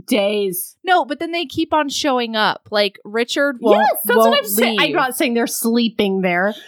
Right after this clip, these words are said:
Speaker 1: but they both
Speaker 2: Oh.
Speaker 1: keep showing up
Speaker 2: Yes,
Speaker 1: and, like,
Speaker 2: okay.
Speaker 1: just glowering at each other across the table in the kitchen, being
Speaker 2: Yeah.
Speaker 1: like, "I'm here. I'm here too. Me also here."
Speaker 2: <laughs> Her mom is really funny because she's like, "Do you want me to get rid of them both?" And she's like, "Yes,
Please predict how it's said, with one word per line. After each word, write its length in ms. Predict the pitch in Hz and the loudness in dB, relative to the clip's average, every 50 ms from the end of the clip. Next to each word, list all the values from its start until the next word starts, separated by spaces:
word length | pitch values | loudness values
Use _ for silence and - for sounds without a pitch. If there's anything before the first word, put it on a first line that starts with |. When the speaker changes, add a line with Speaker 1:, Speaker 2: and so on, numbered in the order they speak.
| - - | -14 -2
Speaker 1:
but 140 | - 330 381 | 2 4 6
they 80 | 392 381 | 6 6
both 360 | 359 330 294 240 220 196 175 | 6 6 6 4 4 2 -2
Speaker 2:
Oh. 20 | - | -6
Speaker 1:
keep 300 | - - 302 285 254 - | -4 -2 -2 -2 -2 -4
showing 480 | - - - 285 269 262 254 254 254 | -4 -2 0 0 2 2 0 0 2
up 40 | 262 | 2
Speaker 2:
Yes, 320 | 262 254 220 202 180 - - | 2 4 2 2 0 0 0
Speaker 1:
and, 140 | 220 220 | 0 2
like, 200 | 220 254 262 254 190 | 2 2 2 2 2
Speaker 2:
okay. 80 | - | 0
Speaker 1:
just 160 | 208 156 139 131 | 0 0 0 -2
glowering 640 | - 185 208 202 220 226 233 220 214 214 202 196 | -2 -2 0 0 0 0 0 0 0 0 0 0
at 80 | 190 185 | 0 0
each 160 | 185 190 - | -2 -2 -2
other 260 | 202 185 180 175 180 175 | -2 -2 0 -2 -2 -4
across 380 | 175 - - 214 196 196 202 | -6 -2 -2 0 0 0 -2
the 80 | - 196 | -4 -8
table 340 | 180 - 196 180 180 180 185 | -4 -2 -2 -2 0 0 -2
in 60 | 185 | -2
the 80 | 180 175 | -2 -4
kitchen, 520 | - - 202 190 - - 180 165 165 156 151 - _ _ _ _ _ | -2 -4 -4 -4 -2 -4 -2 -2 -2 -4 -6 -10 _ _ _ _ _
being 100 | 202 214 | 2 2
Speaker 2:
Yeah. 140 | 208 185 180 | 2 2 0
Speaker 1:
like, 120 | 175 - - | -4 -6 -4
"I'm 260 | 175 185 185 175 175 | -4 -4 -2 -2 -4
here. 340 | 180 - 180 175 165 160 - _ - - - _ | -4 -4 -4 -4 -4 -6 -8 _ -20 -20 -10 _
I'm 240 | 143 156 170 151 156 | -4 -4 -4 -4 -4
here 260 | 190 - 175 151 131 | -4 -4 -4 -4 -6
too. 540 | 131 - - - 214 196 208 190 180 160 160 _ _ _ _ _ | -8 -8 -2 -2 -2 0 0 -2 -4 -6 -6 _ _ _ _ _
Me 300 | - - 220 233 226 208 - | -2 0 0 0 0 0 0
also 540 | - 214 214 240 240 - - 233 214 208 - | 0 0 0 0 0 0 0 0 0 0 -2
here." 500 | - - 226 226 233 233 214 208 196 190 | -2 -2 0 0 2 0 0 -2 0 0
Speaker 2:
<laughs> 880 | 311 359 - 349 320 - 523 508 415 392 302 523 587 - 539 - - - | 0 0 0 -2 -4 -6 -4 -4 -4 -4 -4 -8 -16 -18 -20 -20 -10 -4
Her 140 | 320 311 | -2 -2
mom 260 | 262 240 240 262 330 381 | 0 0 0 -2 -2 -2
is 120 | 370 - | -4 -4
really 220 | 254 220 208 202 190 | -4 -4 -4 -4 -6
funny 340 | - - 196 190 185 175 175 | -6 -6 -6 -6 -6 -8 -10
because 240 | 202 - 214 208 | -8 -8 -6 -6
she's 160 | - 220 214 202 | -6 -6 -6 -4
like, 140 | 185 185 _ | -6 -6 _
"Do 80 | - 220 | -2 0
you 60 | 226 | 0
want 180 | 220 208 208 202 | 0 0 0 -4
me 60 | 190 | -6
to 60 | 196 | -4
get 140 | 185 185 - | -4 -4 -4
rid 120 | 196 190 | -4 -8
of 60 | 196 | -6
them 160 | 185 185 185 165 | -6 -6 -6 -4
both?" 380 | 165 160 156 143 147 147 _ | -4 -4 -2 -4 -6 -8 _
And 100 | 180 175 | -12 -12
she's 220 | - - 185 175 - | -8 -8 -8 -6 -8
like, 160 | 165 170 _ | -10 -10 _
"Yes, 360 | - 185 180 185 185 185 - | -6 -4 -2 -2 -2 -4 -6